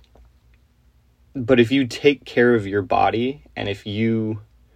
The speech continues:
do the things necessary to make sure that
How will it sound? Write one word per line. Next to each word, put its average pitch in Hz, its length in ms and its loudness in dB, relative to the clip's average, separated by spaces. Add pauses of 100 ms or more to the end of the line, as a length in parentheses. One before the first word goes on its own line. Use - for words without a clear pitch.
(1300)
do 120 220 2
the 113 140 4
things 110 840 -4 (520)
necessary 104 880 0
to - 160 -10
make 101 260 -4
sure 98 460 -2
that - 440 -4